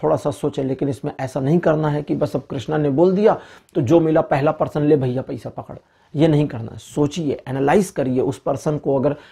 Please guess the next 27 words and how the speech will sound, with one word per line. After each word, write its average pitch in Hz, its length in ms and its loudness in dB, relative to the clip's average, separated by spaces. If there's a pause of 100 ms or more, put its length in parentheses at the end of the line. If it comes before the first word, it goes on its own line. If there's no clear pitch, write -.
(160)
आपने 151 280 2
किसी 151 260 -4
को 147 120 4
आइडेंटिफाई 143 520 2
कर 139 180 -2
दिया 135 140 -2
कि 139 100 -6
भाई 160 100 2
इसको 165 360 2
दे 123 140 0
देते 117 260 -4
हैं, 127 100 -4
हम 123 180 -4
अपने 139 340 -4 (360)
जो 143 140 6
इनकम 151 380 2
होती 143 260 2
है 208 60 6
उसका 156 180 -2
चलो 139 240 -2
एक 147 300 0
परसेंट, 135 340 -4
दो 127 120 -2
परसेंट 127 380 -8
दे 113 100 -8
देते - 280 -14
हैं, - 60 -20